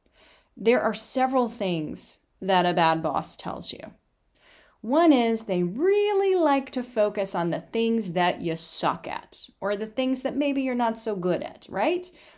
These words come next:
That's all they really tell you about. They, they don't really share with you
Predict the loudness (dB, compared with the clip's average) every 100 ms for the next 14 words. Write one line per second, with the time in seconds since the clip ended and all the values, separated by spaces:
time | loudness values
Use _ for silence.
0 | _ _ 4 6 6 8 6 2 0 -2
1 | 0 0 0 0 -2 -2 -4 -2 2 2
2 | 2 0 0 -2 -4 -2 0 2 0 -4
3 | -2 -2 0 -2 -4